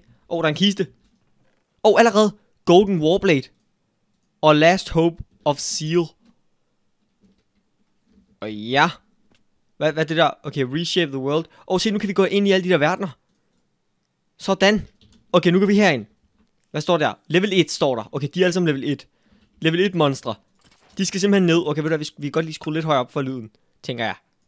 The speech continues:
Sådan, ved du hvad? Så er der også, så er der også lidt mere autentisk, at lyden er så høj. Okay. Pile. Pointy little arrows, ja. Og så er der simpelthen mad, det skal vi nok også bruge. Er der mad herinde? Nope. Okay. Ej, nej, den er level tre.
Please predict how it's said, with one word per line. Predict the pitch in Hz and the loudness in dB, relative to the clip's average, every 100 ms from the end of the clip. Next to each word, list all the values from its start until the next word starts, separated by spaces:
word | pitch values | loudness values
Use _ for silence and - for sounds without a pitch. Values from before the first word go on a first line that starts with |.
| - - _ | -20 -20 _
Sådan, | 156 127 127 | -2 -2 0
ved | |
du | 165 | 0
hvad? | 135 - - _ | 0 -2 -14 _
Så | 165 | -6
er | |
der | 165 | -4
også, | 160 | -4
så | 175 | -4
er | |
der | 160 | -6
også | 156 | -6
lidt | 160 | -8
mere | 175 165 | -8 -6
autentisk, | 120 123 - - 147 131 | -10 -12 -14 -16 -16 -18
at | 113 | -16
lyden | 127 139 | -16 -16
er | |
så | 131 | -16
høj. | 117 104 | -16 -16
Okay. | 123 131 98 _ _ _ _ _ _ - | -10 -10 -12 _ _ _ _ _ _ -16
Pile. | - 143 196 226 - _ _ _ _ _ _ | -8 -4 -2 -4 -8 _ _ _ _ _ _
Pointy | - 160 185 185 | 2 2 2 0
little | 170 170 143 | 0 0 0
arrows, | 139 151 143 | 0 0 -2
ja. | 139 151 - _ _ _ - | -2 -2 -4 _ _ _ -6
Og | 147 | -2
så | 170 | 4
er | 170 | 4
der | 147 | 4
simpelthen | 139 120 113 | 0 -4 -4
mad, | 117 160 160 | -2 -2 -4
det | |
skal | 151 147 | -10 -8
vi | |
nok | 139 139 | -6 -6
også | 143 | -6
bruge. | 147 151 160 _ _ _ 143 | -6 -6 -8 _ _ _ -10
Er | |
der | 135 | -6
mad | 147 | -6
herinde? | 160 151 156 170 _ _ _ _ - | -4 -6 -6 -10 _ _ _ _ -14
Nope. | 135 170 180 _ _ _ _ _ _ 147 | -4 -4 -4 _ _ _ _ _ _ -12
Okay. | 147 127 - - _ _ _ | -10 -10 -12 -20 _ _ _
Ej, | 170 202 - - | 2 2 2 -2
nej, | 180 | 0
den | 190 196 | 2 2
er | 208 | 2
level | 208 | 2
tre. | 175 220 | 2 0